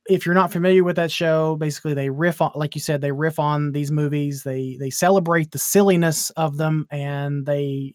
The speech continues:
they just do it for the enjoyment of the viewer. And, you know, as you get older and you get more invested in this community and you get more invested in this genre, you start going back and, and rewatching these in a more critical, serious light. And, um,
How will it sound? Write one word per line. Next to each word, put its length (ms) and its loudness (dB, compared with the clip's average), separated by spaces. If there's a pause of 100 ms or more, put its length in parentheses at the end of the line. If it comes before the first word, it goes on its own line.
they 220 -4
just 260 -10
do 120 2
it 120 -4
for 140 -2
the 100 -2
enjoyment 480 -2
of 100 -8
the 80 -12
viewer. 400 4
And, 160 -4 (640)
you 80 4
know, 80 6
as 240 6
you 60 2
get 160 4
older 400 8
and 120 2
you 120 0
get 160 -2
more 180 0
invested 460 0
in 120 2
this 200 -2
community 580 0
and 80 -4
you 80 -6
get 100 -6
more 200 -2
invested 420 -4
in 80 -6
this 160 -10
genre, 500 4
you 200 0
start 400 6
going 240 2
back 340 2
and, 300 -10
and 180 -12
rewatching 600 0
these 240 -6
in 80 -6
a 80 -6
more 500 -4
critical, 680 -4
serious 480 -4
light. 420 2
And, 220 -8 (500)
um, 560 0